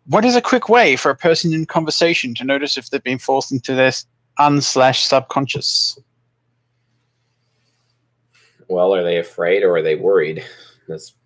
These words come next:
Speaker 2: I mean,
Speaker 1: <laughs>
Speaker 2: are, are they being coerced, right? If they're being coerced, there's, there's a, there's that, that's it, basically. All right, am I being
Speaker 1: Right.
Speaker 2: coerced?
Speaker 1: Am I being coerced? But is,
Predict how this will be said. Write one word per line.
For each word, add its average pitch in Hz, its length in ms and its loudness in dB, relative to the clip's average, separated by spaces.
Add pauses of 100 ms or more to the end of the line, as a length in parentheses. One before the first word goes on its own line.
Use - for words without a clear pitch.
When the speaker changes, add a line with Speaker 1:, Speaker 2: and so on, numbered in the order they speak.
(380)
Speaker 2:
I - 80 -12
mean, 160 140 -6 (200)
Speaker 1:
<laughs> 185 440 0 (540)
Speaker 2:
are, 76 200 -8 (480)
are 85 100 -2
they 80 100 -2
being 87 240 -4
coerced, 87 720 2
right? - 340 -6 (440)
If - 80 -16
they're 78 100 -4
being 85 220 -6
coerced, 87 560 2
there's, - 640 -8 (220)
there's - 280 -6
a, - 260 -10 (460)
there's 139 220 -14 (280)
that, - 240 -14
that's - 220 -8
it, - 280 2 (120)
basically. - 580 -12 (440)
All - 60 -14
right, - 120 -14
am - 140 -14
I 87 100 -12
being - 140 -4
Speaker 1:
Right. 127 260 0
Speaker 2:
coerced? - 400 -8 (1500)
Speaker 1:
Am 135 140 2
I 123 100 4
being 123 200 0
coerced? 120 340 2
But - 180 0 (180)
is, 156 200 -8